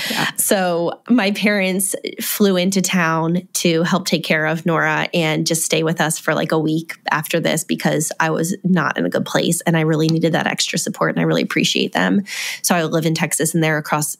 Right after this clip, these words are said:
Speaker 2: the country where I grew up in Maryland. So, you know, they came and put their life on hold. I really appreciated that. My husband and I drove down, went in, and they put me under anesthesia and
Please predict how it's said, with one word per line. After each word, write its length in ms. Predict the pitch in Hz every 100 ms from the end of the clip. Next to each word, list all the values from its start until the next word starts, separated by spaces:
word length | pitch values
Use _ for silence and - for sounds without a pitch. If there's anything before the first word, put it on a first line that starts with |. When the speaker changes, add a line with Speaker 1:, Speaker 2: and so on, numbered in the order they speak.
| -
Speaker 2:
the 80 |
country 340 | 160 156 156 160
where 140 | 160
I 80 | 156
grew 180 | 160 160
up 120 | 156
in 140 | 165
Maryland. 460 | 165 156 156 - 202
So, 340 | - 175 170 170
you 120 | 233
know, 120 | 160
they 120 | 165
came 240 | 160 185 156
and 100 | 151
put 100 | 165
their 160 | 160
life 260 | 160 156 -
on 80 | -
hold. 220 | 160 -
I 60 | 80
really 240 | - -
appreciated 560 | - - - - - 190
that. 260 | - 90 - - - - - - -
My 220 | - 190 175
husband 320 | 190 190 202
and 80 | 185
I 100 | 175
drove 240 | 180 170
down, 600 | 180 170 170 170 175 180 -
went 200 | 190 170
in, 320 | 165 165 160 156 160
and 380 | 160 156 160
they 100 | 160
put 160 | 160 -
me 140 | 175
under 540 | 175 180 175 170 170 -
anesthesia 840 | 175 160 170 220 214 202 190 190 185
and 460 | 175 170 160 165 165